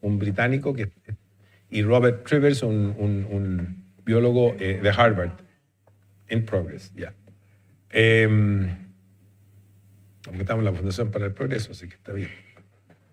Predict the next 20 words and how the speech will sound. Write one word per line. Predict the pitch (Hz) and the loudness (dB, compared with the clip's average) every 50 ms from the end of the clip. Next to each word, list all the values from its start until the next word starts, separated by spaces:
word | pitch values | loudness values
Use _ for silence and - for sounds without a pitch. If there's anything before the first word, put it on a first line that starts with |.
| _ _ _ _ _ - - _ _ - | _ _ _ _ _ -20 -20 _ _ -6
Entonces, | - 120 113 175 180 175 - 190 175 180 - - - - | -2 0 6 6 6 8 8 6 4 4 0 -10 -2 6
eh, | - 139 143 139 139 135 139 135 - - - | 8 8 10 10 8 6 4 0 -10 -10 -4
ellos | - 180 180 190 180 | 0 4 6 6 8
dos, | 147 196 202 190 | 8 8 8 8
esta | 180 190 | 6 4
es | 180 190 | 4 4
una | 180 139 | 4 2
foto | 123 - 143 139 | 4 4 4 6
de | 139 123 | 6 6
Harvard | 110 120 156 165 156 156 151 | 6 6 6 6 6 4 2
del | 131 131 117 107 - | 2 0 -2 -2 -2
año | - 127 135 139 135 135 135 - - - | 0 0 2 2 2 0 -2 -6 -14 -6
setenta | - 120 113 117 113 107 123 | -6 -4 -2 0 0 0 0
y | 117 113 | 0 0
uno. | 104 82 78 | 0 -2 -4
Entonces, | - 180 180 202 185 - - - - | -2 2 2 2 2 2 -4 -10 0
Hamilton | - 220 247 254 254 247 196 190 202 185 175 | 6 6 8 8 8 4 6 4 4 6 6
lo | 170 160 | 6 6
que | 147 147 | 8 6
dijo, | 151 165 170 131 - - 123 127 127 - | 8 8 6 4 4 2 0 0 0 -4